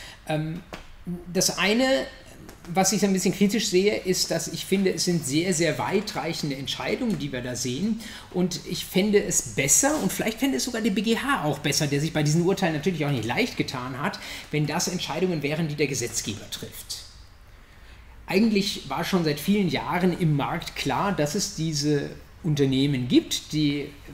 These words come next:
ein bisschen die Grenzen des Anwaltsmonopols austesten. Und, ähm, eigentlich, ähm, habe ich auch schon in mehreren Aufsätzen gelesen, den Wunsch, dass der Gesetzgeber da einfach nochmal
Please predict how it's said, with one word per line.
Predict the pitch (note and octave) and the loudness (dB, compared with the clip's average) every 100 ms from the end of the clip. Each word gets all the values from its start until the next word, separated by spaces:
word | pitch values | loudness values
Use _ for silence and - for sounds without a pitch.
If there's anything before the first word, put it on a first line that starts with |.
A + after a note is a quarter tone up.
| - - | -16 -8
ein | D3 | -2
bisschen | E3 - D3 | -2 0 -2
die | C3 | -2
Grenzen | C3+ C3 G3 - E3+ | 0 4 6 6 2
des | D3 | 2
Anwaltsmonopols | - E3+ D#3 D3+ D3 C#3+ D#3+ D3 - | 0 0 0 0 -2 -2 -4 -2 -2
austesten. | D#3+ G3+ - B2 - - F#3+ A#3+ - - - - | 0 0 -2 -4 -4 -4 0 0 -2 -12 -12 0
Und, | E3+ E3 - - - | 2 2 0 -4 -4
ähm, | D#3 D#3 D3+ - - | -4 -4 -8 -12 -6
eigentlich, | C#3 F#3 G#3 F#3+ - - - - | 0 2 4 2 0 -8 -10 -14
ähm, | E3 - - - - | -14 -14 -16 -10 -2
habe | D#3+ | 0
ich | E3+ - | 2 -2
auch | |
schon | C3 D#3 | 0 0
in | C3 | 6
mehreren | E3+ E3 | 6 6
Aufsätzen | D#3+ F3+ F#3 F3+ | 4 4 4 4
gelesen, | D3 C3 G#3 G#3 G3 F#3 D#3 | 4 4 4 4 2 0 2
den | D#3 C#3 | 4 4
Wunsch, | C3 G3 A#3+ - | 8 8 8 2
dass | E3 | 0
der | E3+ | 0
Gesetzgeber | D3 C#3+ E3+ G#3+ F#3+ | 2 0 0 -2 -2
da | E3+ D#3+ | 2 2
einfach | E3 F#3+ E3+ | 2 -2 -4
nochmal | F#3 F#3+ D#3+ | -4 -2 -4